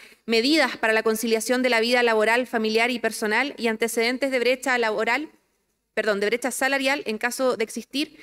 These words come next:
teniendo en consideración los parámetros de información en materia de personas contenidos en la normativa emitida por la Comisión para el Mercado Financiero respecto de la memoria anual que deben enviar las en-, las entidades que supervisa. Finalmente,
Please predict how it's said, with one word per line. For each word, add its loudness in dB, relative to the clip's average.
teniendo 2
en 2
consideración 0
los 0
parámetros 0
de 0
información -2
en 0
materia 0
de 2
personas -4
contenidos -2
en 2
la 2
normativa -2
emitida 0
por -2
la 2
Comisión -2
para 0
el 0
Mercado 0
Financiero -2
respecto 0
de 4
la 2
memoria 2
anual 0
que 0
deben 2
enviar 0
las -2
en-, -6
las -4
entidades -2
que -6
supervisa. -6
Finalmente, 0